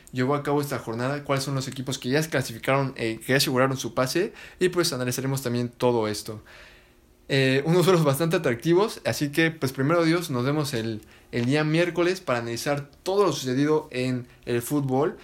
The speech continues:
también todo lo que pasó en la semana doce de la N F L y, eh, igual, de igual manera, eh, las noticias que pueden, eh, aparecer en la M L B y en la N B A. Todo esto vamos a <laughs> analizarlo, primero Dios, el, el día miércoles en el episodio número diecinueve,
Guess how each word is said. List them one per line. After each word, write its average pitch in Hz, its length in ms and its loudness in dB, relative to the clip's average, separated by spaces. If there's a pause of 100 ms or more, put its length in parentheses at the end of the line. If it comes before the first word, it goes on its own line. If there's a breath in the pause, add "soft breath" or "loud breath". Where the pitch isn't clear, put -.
(140 loud breath)
también 139 340 -2
todo 143 220 2
lo 123 140 -2
que 113 160 -2
pasó 117 260 -4
en 147 80 0
la 131 80 0
semana 127 320 0
doce 127 260 0
de 113 60 4
la 117 100 4
N 120 140 0
F 139 180 2
L 165 220 0 (320 loud breath)
y, 180 80 -2 (240)
eh, 127 160 2
igual, 143 500 0
de 127 60 -4
igual 131 180 -2
manera, 139 420 -2 (220 loud breath)
eh, 117 160 -2
las 117 140 2
noticias 143 320 -2
que 123 80 -6
pueden, 139 460 -4
eh, 110 280 -6
aparecer 117 680 -2
en 120 100 -8
la 113 140 -4
M 127 120 -2
L 113 140 -2
B 131 240 -4
y 117 120 -6
en 110 80 -4
la 107 100 -2
N 110 200 -2
B 98 140 -4
A. 98 140 -10 (380 loud breath)
Todo 131 240 0
esto 127 200 -4
vamos 120 300 -2
a 127 120 -2
<laughs> - 40 -
analizarlo, 131 640 -2
primero 120 340 2
Dios, 123 340 2 (280 loud breath)
el, 127 500 0
el 123 160 0
día 127 160 0
miércoles 156 600 0
en 113 60 -6
el 113 60 -6
episodio 139 300 -4
número 135 200 0
diecinueve, 127 680 -2